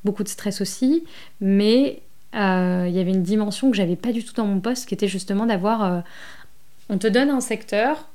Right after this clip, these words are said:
on te donne un fichier client, on te dit, « Faut que tu le, tu agrandisses ton, ton réseau. » Il y a tant de pièces à faire par an et il faut que tu fasses plus.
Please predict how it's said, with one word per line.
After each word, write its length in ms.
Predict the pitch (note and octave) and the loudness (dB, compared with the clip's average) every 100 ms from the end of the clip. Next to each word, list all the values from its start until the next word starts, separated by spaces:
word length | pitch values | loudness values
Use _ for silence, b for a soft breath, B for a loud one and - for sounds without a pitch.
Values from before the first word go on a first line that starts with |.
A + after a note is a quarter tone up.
| - | -8
on 140 | G#3 F#3+ | -6 -4
te 140 | F#3+ | -2
donne 240 | F#3 A3 | 0 0
un 100 | A3 | -2
fichier 320 | G#3+ G3+ G3+ F#3+ | -4 -4 -4 -2
client, 440 | G3 G3 A3+ C4 A3 | -2 0 0 -2 -6
on 80 | |
te 100 | F3+ | -4
dit, « 160 | F3 F#3+ | -2 -4
Faut 120 | F#3+ | -4
que 240 | F#3 F#3+ F3+ | -4 -2 -2
tu 240 | F3+ - | -4 -6
le, 380 | F3 F3 F3 E3+ b b b - - - | -4 -2 -4 -6 b b b -18 -18 -4
tu 140 | G3 | 2
agrandisses 520 | F#3+ G3 G3+ G3 G#3 | 2 4 2 0 -2
ton, 760 | - F#3+ F3+ F3 E3+ E3+ E3+ F3 - | -2 0 0 0 -2 -4 -6 -6 -6
ton 120 | F3+ | -2
réseau. » 520 | F3+ F3+ F3+ C4+ D#4 - - | 0 2 2 0 -2 -14 -4
Il 60 | G3 | -2
y 20 | |
a 60 | F#3 | 0
tant 160 | G#3 | 2
de 60 | G#3 | 0
pièces 260 | G#3 G3 G3+ | 0 -2 -2
à 60 | |
faire 240 | F#3 G3 - | -2 -4 -2
par 240 | F#3 F3 | -2 0
an 260 | G3+ B3+ A3 | 0 2 2
et 60 | |
il 60 | F3+ | 0
faut 120 | D3+ | -4
que 60 | - | -12
tu 60 | |
fasses 160 | F3 - | -12 -12
plus. 360 | - F3 - | -8 -8 -8